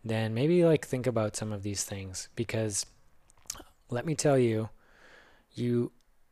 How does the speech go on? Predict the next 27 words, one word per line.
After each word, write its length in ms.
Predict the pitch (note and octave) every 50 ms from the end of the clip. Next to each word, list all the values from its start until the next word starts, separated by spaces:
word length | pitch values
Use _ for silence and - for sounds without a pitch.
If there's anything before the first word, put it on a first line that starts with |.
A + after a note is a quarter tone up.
| _ _ _ _ _ _ _ _ -
might 260 | B2+ B2 B2 D3 F3
not 300 | D3+ C#3+ C#3 C#3 - -
be 100 | - C3
in 100 | C3 A#2+
full 280 | - - - B2 A#2+ A2
burnout. 460 | A#2 A#2 A#2+ C3 C#3 D#3+ F3 F3+ D#3+
Maybe 260 | C3 B2 B2 A#2+ A#2+
you 100 | A#2 A#2
are, 240 | A#2 A#2+ C3 D3 D3
then 140 | C3 A#2 A2+
a 100 | A2 G#2
hundred 280 | - - A#2+ C#3 D3
percent, 360 | C3+ D3 C#3+ - D#3 D3+ D3+ - - _ -
like, 220 | B2+ B2+ A#2+ -
look 200 | B2 A#2+ - -
into 160 | B2+ A#2+ A#2
the 120 | A2 A2+ A2
I 160 | G#2+ G#2+ G#2
V 200 | G2+ A#2+ B2+ B2+
stuff, 580 | A#2+ - - B2 A#2 A#2 A2+ A2+ - - - - -
um, 500 | D3 A#2+ A2 A2 A2 G#2+ G#2 G#2 G#2 - - - _ _
you 120 | A#2 A2
know, 100 | G#2 G2+ G2+ F#2+
do 180 | - A#2+ A#2 A2+
what 140 | A2 A2
you 120 | A2+ A2 G#2+
can. 440 | - - A2+ A2 G#2 G2+ G2+ G2